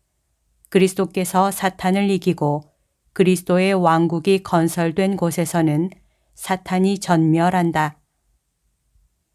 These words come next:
그렇기 때문에 어떤 특정한 이교도들의 장소에서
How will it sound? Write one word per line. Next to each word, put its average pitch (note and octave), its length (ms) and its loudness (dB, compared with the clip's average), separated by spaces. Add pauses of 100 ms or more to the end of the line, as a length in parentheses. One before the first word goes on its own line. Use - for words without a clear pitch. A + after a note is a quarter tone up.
(800)
그렇기 G3 440 2
때문에 F3+ 480 2
어떤 F#3 500 0
특정한 F#3+ 600 0
이교도들의 F3 800 -2
장소에서 E3 840 -2